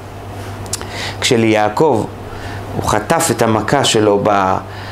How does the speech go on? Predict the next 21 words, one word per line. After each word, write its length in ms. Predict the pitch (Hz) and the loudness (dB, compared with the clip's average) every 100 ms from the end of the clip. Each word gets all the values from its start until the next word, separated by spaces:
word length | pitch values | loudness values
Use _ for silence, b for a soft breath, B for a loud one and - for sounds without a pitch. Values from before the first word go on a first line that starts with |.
| B - | B 0
ב-, 240 | 107 104 101 | 2 4 2
בכף 380 | 107 - 135 - | 0 2 2 4
רגלו, 600 | 110 107 123 190 127 123 | 2 4 4 4 4 2
ש-, 140 | - 107 | 2 2
בכף 540 | 104 101 110 139 139 | 2 2 2 2 4
יריחו, 360 | 113 107 170 135 | 4 4 2 2
כף, 180 | - 82 | 2 4
אה, 40 | |
יריחו, 840 | 113 104 135 120 107 226 190 190 - B B B B B | 4 4 4 2 2 2 4 2 -2 B B B B B
אז 160 | 113 104 | -2 2
באותו 360 | 117 117 170 | 2 4 2
זמן 280 | 131 139 147 | 4 4 4
נפתח 400 | 117 - 151 - | 2 0 -2 2
לו 120 | 135 | 2
חלון 480 | 117 - 117 139 143 | 2 2 4 4 2
של 180 | 120 110 | 2 0
הצלחה 560 | 104 - 107 107 110 101 | 0 0 0 2 0 0
אחר. 280 | - - - - - - - - - | -2 -4 -4 -10 -14 -14 -12 -8 0
כל 240 | 120 143 | 2 4
אדם 360 | 160 139 120 101 - - B B B B | 2 4 2 2 -4 -10 B B B B
שחוטף 640 | - 123 - 113 160 151 | 0 2 2 2 2 0